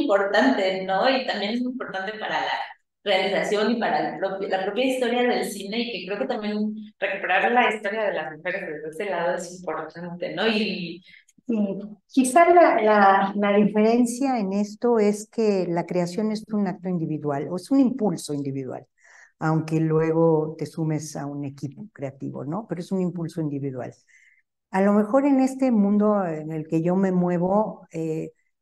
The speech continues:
Speaker 2: tiene mucho más que ver con un, eh, pues con el gusto de andar ahí en bola, ¿no? O sea, de estar haciendo una cosa claramente más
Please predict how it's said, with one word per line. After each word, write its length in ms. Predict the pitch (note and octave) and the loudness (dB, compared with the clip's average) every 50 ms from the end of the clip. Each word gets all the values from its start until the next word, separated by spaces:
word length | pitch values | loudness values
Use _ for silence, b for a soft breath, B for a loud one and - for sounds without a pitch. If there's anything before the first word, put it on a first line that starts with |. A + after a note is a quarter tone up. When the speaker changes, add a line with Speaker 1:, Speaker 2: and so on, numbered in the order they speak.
| _ _ _ | _ _ _
Speaker 2:
tiene 260 | - A3+ A#3 B3 B3 | 2 4 6 6 6
mucho 400 | A#3+ A3 G3+ F#3+ F#3+ - - F#3 | 4 4 2 0 -2 -4 -4 -2
más 300 | F#3 F#3+ G3 G3+ G3+ G3+ | -2 0 -2 -2 -4 -4
que 140 | - - G#3+ G3 | -4 -2 0 2
ver 240 | F#3 F3+ F3+ F3+ | 2 0 -2 -4
con 280 | F3+ - F#3+ F#3 F3+ F3+ | -8 -6 -4 -2 -2 -2
un, 760 | F3+ F3+ F3+ F#3 F#3 F#3 F#3 F3+ F3+ F3 E3+ F3+ F#3 F3+ _ _ _ _ _ _ _ _ _ _ _ _ _ - | 0 0 0 0 0 0 -2 -2 -2 -2 -4 -4 -8 -12 _ _ _ _ _ _ _ _ _ _ _ _ _ -12
eh, 420 | D3+ D#3+ - D#3 D#3+ - - - - - - - _ _ _ _ _ _ _ _ | -8 -6 -6 -4 -6 -6 -8 -10 -10 -12 -14 -16 _ _ _ _ _ _ _ _
pues 160 | - A3+ A3 A3+ | -2 -2 -2 0
con 180 | - B3+ B3 | 2 2 4
el 140 | A#3 A3+ G#3+ | 4 4 4
gusto 440 | G#3+ B3 C4 B3 - - D4 D4 C#4 | 2 0 0 -2 -2 0 2 4 6
de 220 | A#3+ F#3+ E3 D#3+ | 6 4 4 2
andar 340 | D#3+ D#3+ D#3+ D#3+ F3 F#3+ G3+ | 0 0 0 0 0 0 0
ahí 200 | G3+ F#3 F3+ F#3 | 0 -2 0 -2
en 140 | F#3+ F#3 F3 | -2 0 0
bola, 340 | F3 F#3 F#3+ F#3 D#3 C#3 C#3 | 0 0 0 -2 -4 -4 -4
¿no? 320 | C#3+ D#3+ F#3+ A3+ A3 F3+ | -4 -4 -4 -4 -4 -6
O 60 | C#3+ | -6
sea, 200 | - - D#3+ D#3 | -6 -6 -4 -2
de 100 | D3+ D#3 | -2 -2
estar 280 | D3+ D3+ D#3 - F3+ F3+ | -4 -4 -4 -6 -4 -4
haciendo 300 | F#3 F#3 F3+ F3+ F3+ F3+ | -4 -6 -6 -8 -6 -4
una 140 | F3 E3+ E3 | -4 -4 -4
cosa 400 | E3+ D#3+ D#3+ F3 F3 E3+ F3 B B B B B B B B B _ _ _ _ - - - F3 - | -6 -6 -6 -4 -6 -6 -6 B B B B B B B B B _ _ _ _ -18 -14 -12 -8 -2
claramente 520 | - G3 G3 F#3+ G3 F#3+ F#3 F#3 F#3 F#3+ | 2 2 4 4 4 2 0 0 0 0
más 320 | F3+ E3+ E3 E3 E3 - | 0 2 0 0 -2 -4